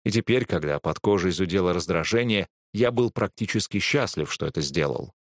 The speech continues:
Я подошел к барной стойке и сел рядом с Лукой. Мне необходимо спиртное, только один стакан, чтобы расслабиться. Последний раз я серьезно напился шесть лет назад и тогда же трахнул мачеху.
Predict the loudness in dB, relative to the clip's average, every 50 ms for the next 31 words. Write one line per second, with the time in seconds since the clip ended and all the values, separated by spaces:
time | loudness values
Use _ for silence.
0 | _ _ _ _ _ _ _ _ _ _ _ 0 2 2 2 2 2 0 2 0
1 | 2 2 2 2 2 2 0 0 2 2 0 -2 -4 -4 -2 2 2 2 2 2
2 | 0 0 0 0 -2 -6 _ _ _ -6 -4 -4 -2 0 2 2 4 4 2 2
3 | 0 0 -2 -4 -2 -2 -2 -2 -2 -2 -2 -2 -2 -6 -10 _ _ _ _ _
4 | _ _ _ _ _ 0 0 2 2 2 2 2 0 0 2 2 2 0 0 -2
5 | 0 -2 -2 -2 -2 -2 -2 -2 -2 -4 -6 -10 -14 _ _ _ _ 0 0 0
6 | 2 0 0 2 2 0 0 0 0 0 -2 -2 0 -2 -2 -2 -2 -4 -4 -4
7 | -4 -2 -2 0 0 0 -2 0 0 -2 -2 -2 -6 -8 -8 -6 -6 -6 -6 -8
8 | -14 _ _ _ _ _ _ _ _ _ 0 0 2 2 2 2 2 2 4 4
9 | 4 2 2 0 0 -2 0 0 0 2 2 2 2 2 0 0 0 0 0 0
10 | 0 -2 -2 0 -2 -2 0 2 2 2 0 2 0 0 0 2 0 0 0 2
11 | 2 2 0 0 -2 -8 _ _ _ _ _ _ -14 -4 -2 0 0 2 2 2
12 | 0 2 0 0 -2 0 0 0 0 0 -2 0 0 0 2 2 0 0 0 -2
13 | -2 -4 -4 -2 0 -2 -2 -2